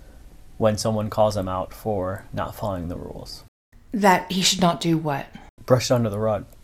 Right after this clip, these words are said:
Speaker 1: and state that they didn't do anything wrong,
Speaker 2: Yeah.
Speaker 1: right? Like, there's a lot of ways to handle crisis situations, right?
Speaker 2: Mm-hmm.
Speaker 1: And I personally think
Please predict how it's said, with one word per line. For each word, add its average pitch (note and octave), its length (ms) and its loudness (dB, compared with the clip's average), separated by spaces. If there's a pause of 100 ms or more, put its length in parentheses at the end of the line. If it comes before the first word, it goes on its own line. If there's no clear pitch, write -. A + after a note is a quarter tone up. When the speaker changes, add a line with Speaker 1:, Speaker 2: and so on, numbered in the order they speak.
(120)
Speaker 1:
and A#2 100 -8
state A#2 240 -2
that G#2+ 160 -4
they G#2+ 80 -4
didn't G#2+ 180 -4
do G2+ 120 -6
anything G2 260 -6
wrong, - 400 -8
Speaker 2:
Yeah. D#3 180 -6
Speaker 1:
right? A2+ 320 4 (600)
Like, - 260 -4 (580)
there's C3 360 2
a B2+ 60 2
lot B2 280 8
of A2 540 0 (260)
ways A2 480 2
to G2+ 380 -6 (720)
handle G#2+ 500 0
crisis - 720 -2 (180)
situations, - 1000 -10
right? - 240 -4 (160)
Speaker 2:
Mm-hmm. C#3+ 220 -4 (120)
Speaker 1:
And A2+ 220 8
I A2+ 80 4
personally A2+ 400 0
think A2+ 460 -2